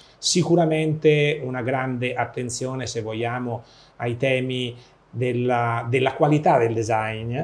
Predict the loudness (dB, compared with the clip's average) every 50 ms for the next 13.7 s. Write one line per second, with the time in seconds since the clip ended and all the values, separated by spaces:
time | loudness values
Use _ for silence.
0 | -8 -10 -10 -6 -6 -6 -4 -2 -2 0 0 0 0 0 0 0 0 0 0 -2
1 | -2 -2 -2 -2 -2 2 2 2 2 2 -2 -4 -4 -6 -6 -4 -4 -4 -4 -2
2 | -4 -4 -4 -6 -6 -6 -2 -2 0 0 0 0 -2 -4 -4 -6 -6 -6 -4 -4
3 | -4 -4 -4 -6 -6 -6 -4 -2 -2 -2 -2 -4 -6 -8 -8 -8 -8 -8 -10 -10
4 | -6 -4 -4 -4 -4 -8 -10 -12 -12 -12 -10 -8 -8 -8 -6 -8 -8 -8 -8 -6
5 | -6 -6 -4 -4 -4 -6 -6 -6 -6 -8 -8 -8 -14 -20 -20 -20 -20 -20 -20 -8
6 | _ -6 0 0 0 0 0 -2 -4 0 0 2 2 2 2 2 0 0 0 -2
7 | -4 -6 -6 -6 -4 -2 -2 -2 -2 -2 -2 -2 0 2 2 2 2 0 -2 -4
8 | -4 -4 -4 -4 -2 -2 -2 -2 0 0 0 0 0 0 -6 -14 -20 -20 -20 -20
9 | -14 -8 -6 -4 -2 -2 2 2 2 2 2 0 0 0 -2 -4 -6 -4 -4 -4
10 | -4 -4 -4 -4 -4 -4 -6 -6 -8 -6 -4 -6 -6 -6 -8 -12 -10 -10 -12 -12
11 | -8 -8 -8 -6 -6 -4 -4 -4 -4 -4 -6 -8 -8 -10 -10 -10 -12 -10 -8 -6
12 | -6 -6 -8 -8 -12 -8 -8 -6 -6 -6 -6 -6 -6 -8 -8 -6 -6 -6 -6 -8
13 | -8 -8 -8 -8 -6 -6 -6 -8 -10 -8 -8 -8 -8 -8